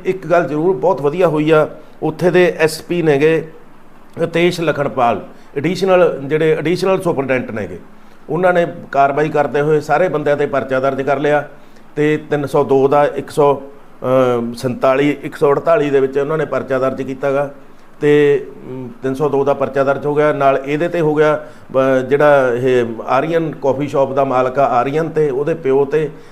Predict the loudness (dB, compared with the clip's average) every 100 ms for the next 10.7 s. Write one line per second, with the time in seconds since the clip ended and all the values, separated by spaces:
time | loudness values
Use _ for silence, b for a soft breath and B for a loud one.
0 | B -2 0 0 0 -2 0 -2 -2 -2
1 | -2 -2 -2 -4 -2 -2 -2 -6 -6 -2
2 | -2 -2 -2 -2 -2 0 0 -2 -8 B
3 | B -4 -2 0 0 2 4 2 0 -2
4 | 0 -2 0 -2 -2 -4 -2 -4 -2 -2
5 | -2 -4 -4 0 0 0 -2 -2 -2 -2
6 | -2 -4 -4 -6 -4 -2 0 0 -2 -4
7 | B B 0 2 2 2 0 0 0 -2
8 | -4 0 0 0 -2 -4 -2 -2 -2 -4
9 | -4 -2 0 0 0 0 0 -2 -4 -4
10 | -6 -4 -4 -2 -2 0 -2